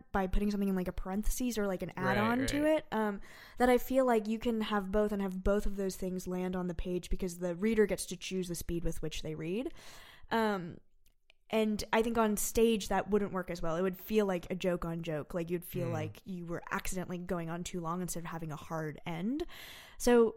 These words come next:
Speaker 1: in that sense, it's very, it just feels like a different muscle. And I really think it's fascinating to try and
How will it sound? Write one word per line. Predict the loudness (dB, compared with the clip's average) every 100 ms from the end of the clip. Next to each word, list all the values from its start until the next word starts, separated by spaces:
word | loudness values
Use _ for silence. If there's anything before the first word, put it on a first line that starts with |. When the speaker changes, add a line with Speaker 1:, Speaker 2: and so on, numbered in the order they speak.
| 0 6
Speaker 1:
in | 6 8
that | 6 6
sense, | 4 0 0
it's | 0 0
very, | 4 6 6 4
it | 2 0
just | 0 0
feels | 0
like | 0 0
a | -4 -6
different | -4 0 0 0
muscle. | 0 0 -2 -2 2
And | 4
I | 6
really | 6 6 6 6 2 -2
think | -2 -4
it's | -4
fascinating | -4 -4 -4 -4 -6
to | -8
try | -10 -6
and | -4 -4 -6